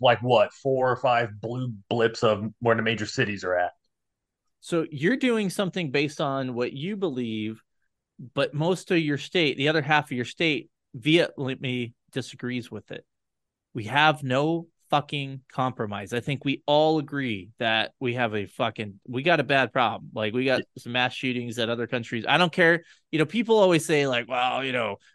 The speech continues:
Speaker 2: they find a way to kill people in other countries." I, I, I get that to an extent, but I'm telling you, in a civilized, well, supposedly civilized first world country, supposedly first world country,
Speaker 1: Mm-hmm.
Speaker 2: uh, that's, that's,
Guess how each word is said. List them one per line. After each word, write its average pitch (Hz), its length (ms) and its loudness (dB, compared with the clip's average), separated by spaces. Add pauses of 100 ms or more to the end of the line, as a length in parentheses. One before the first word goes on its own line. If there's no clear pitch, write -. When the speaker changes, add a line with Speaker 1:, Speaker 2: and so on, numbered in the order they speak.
(180)
Speaker 2:
they 147 120 2
find 160 240 2
a 143 40 -2
way 139 120 2
to 123 100 -2
kill 131 240 -2
people 113 340 -2
in 107 60 -2
other 98 160 -2
countries." 107 380 -6
I, - 120 -2
I, 160 220 2
I 165 100 6
get 156 200 0
that - 240 2
to 143 80 -2
an 120 80 -2
extent, 120 500 -2
but 135 140 -2
I'm 143 120 2
telling 127 300 0
you, 117 220 0 (640)
in 135 120 0
a 120 60 2
civilized, 131 920 2
well, 120 80 -10
supposedly 120 560 -2
civilized 120 760 2
first 123 260 -6
world 120 280 -2
country, 117 340 -4
supposedly 107 520 -8
first 107 260 -8
world 110 180 -6
country, 113 420 -8 (200)
Speaker 1:
Mm-hmm. 117 1080 -8
Speaker 2:
uh, 151 540 4
that's, 147 260 0 (140)
that's, 135 340 0